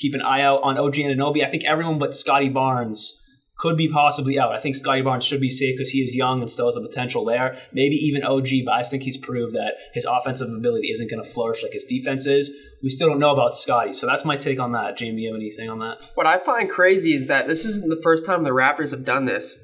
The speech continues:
Speaker 1: Right.
Speaker 2: They fired, uh, Dwayne Casey the year after he won Coach of the Year, and now we're seeing Nick Nurse, a former Coach of the Year,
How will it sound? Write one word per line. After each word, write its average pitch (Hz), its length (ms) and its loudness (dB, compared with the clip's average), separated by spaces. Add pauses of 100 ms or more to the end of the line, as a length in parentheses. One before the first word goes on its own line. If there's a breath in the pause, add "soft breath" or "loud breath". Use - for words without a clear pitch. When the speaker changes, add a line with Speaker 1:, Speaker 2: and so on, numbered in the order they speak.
(580)
Speaker 1:
Right. 151 100 -2
Speaker 2:
They 147 100 2
fired, 160 440 4
uh, 151 180 4
Dwayne 151 300 0
Casey 160 400 2
the 131 60 0
year 135 180 4
after 131 260 0
he 143 140 2
won 135 260 2
Coach 127 260 -2
of 135 60 -4
the 120 80 -2
Year, 120 320 0 (400 loud breath)
and 143 100 0
now 151 140 6
we're 160 80 4
seeing 160 240 2
Nick 156 180 0
Nurse, 147 460 2
a 123 140 -6
former 135 280 0
Coach 143 180 -2
of 139 40 -4
the 135 80 2
Year, 127 280 2